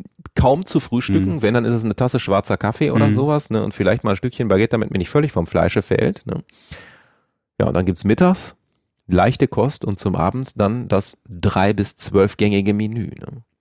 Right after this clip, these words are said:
Speaker 2: Okay, Peter, dann lass uns doch vielleicht jetzt noch mal zum Ende zusammenfassen, was wir uns hier heute in der Folge so erarbeitet haben, was wir so gelernt haben. Mhm.
Speaker 1: Okay.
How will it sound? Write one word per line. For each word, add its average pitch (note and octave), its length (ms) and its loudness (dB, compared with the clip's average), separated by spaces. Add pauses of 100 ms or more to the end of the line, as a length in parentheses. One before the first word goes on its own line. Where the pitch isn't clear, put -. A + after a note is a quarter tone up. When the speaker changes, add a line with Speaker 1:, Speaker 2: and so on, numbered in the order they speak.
(680)
Speaker 2:
Okay, A3+ 240 2
Peter, C3 320 2
dann A#2+ 120 4
lass E3+ 160 2
uns G#3+ 120 2
doch G3 100 0
vielleicht E3 280 2
jetzt - 180 0
noch D3+ 100 2
mal D3 220 2
zum C3 160 0
Ende D3+ 180 0
zusammenfassen, C3+ 960 0 (160)
was A2 300 -4
wir B2+ 80 2
uns A2+ 100 -2
hier A2+ 160 2
heute A2+ 220 2
in A#2 80 2
der G#2 80 0
Folge A2 260 2
so A2 80 2
erarbeitet A2 640 0
haben, G2+ 220 2
was C3 100 4
wir E3 60 2
so E3 80 4
gelernt A#2+ 340 2
haben. F2 220 -6 (580)
Mhm. - 80 0
Speaker 1:
Okay. - 220 0